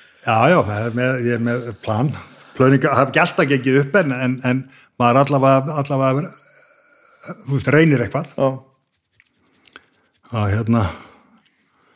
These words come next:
Speaker 1: við vorum með, vorum með, búin að vera í,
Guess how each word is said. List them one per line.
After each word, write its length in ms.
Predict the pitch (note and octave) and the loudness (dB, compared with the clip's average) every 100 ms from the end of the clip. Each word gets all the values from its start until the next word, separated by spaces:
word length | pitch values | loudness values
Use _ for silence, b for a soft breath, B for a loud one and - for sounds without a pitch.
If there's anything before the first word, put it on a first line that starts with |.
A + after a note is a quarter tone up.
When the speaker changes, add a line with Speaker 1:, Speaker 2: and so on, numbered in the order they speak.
| B B B B B B B B - | B B B B B B B B 0
Speaker 1:
við 120 | A#2+ | 4
vorum 260 | C#3 C#3+ C#3 | 4 4 4
með, 140 | C#3 E3 E3+ F3 E3+ | 2 0 -6 -8 -6
vorum 360 | D3+ D3 C#3 C#3+ | -2 0 2 2
með, 320 | C#3+ D3 C#3 A2 G#2+ G2+ G#2 G2+ | 2 0 -2 -4 -6 -6 -8 -6
búin 200 | D3+ C3+ | -2 -2
að 80 | C3+ | 0
vera 160 | C#3+ | 0
í, 60 | D3 | 0